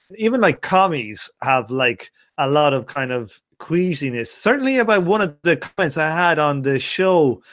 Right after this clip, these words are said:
from last week where, like, somebody was kind of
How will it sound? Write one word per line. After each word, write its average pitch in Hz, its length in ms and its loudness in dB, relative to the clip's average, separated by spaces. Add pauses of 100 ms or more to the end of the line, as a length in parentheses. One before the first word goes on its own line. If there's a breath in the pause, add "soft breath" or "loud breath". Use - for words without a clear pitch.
(100)
from 147 200 -6
last 151 380 0
week 156 300 -6
where, 131 160 2
like, 120 420 -2
somebody 143 480 -2
was 123 240 -4
kind 135 240 -2
of 113 260 -8